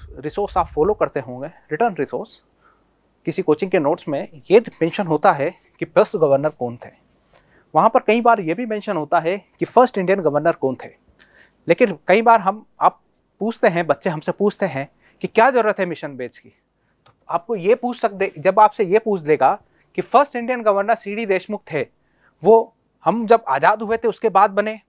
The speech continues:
हमारा आरबीआई बैंक जब नेशनलाइज हुआ नाइनटीन फ़ोर्टी नाइन में उसके बाद बने होंगे, ऐसा नहीं था।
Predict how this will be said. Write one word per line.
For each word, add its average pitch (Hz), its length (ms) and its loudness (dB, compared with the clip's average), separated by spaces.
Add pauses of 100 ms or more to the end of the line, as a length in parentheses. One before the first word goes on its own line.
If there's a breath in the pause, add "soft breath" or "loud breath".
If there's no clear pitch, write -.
(340 soft breath)
हमारा 190 360 4 (160)
आरबीआई 190 380 0
बैंक 214 280 -2
जब 208 120 2
नेशनलाइज 196 460 0
हुआ 214 140 2
नाइनटीन 214 340 0
फ़ोर्टी 214 240 -2
नाइन 214 160 0
में 214 140 -4
उसके 185 240 2
बाद 202 220 6
बने 214 200 0
होंगे, 202 320 -12 (280)
ऐसा 151 180 -2
नहीं 220 200 -2
था। 143 260 -6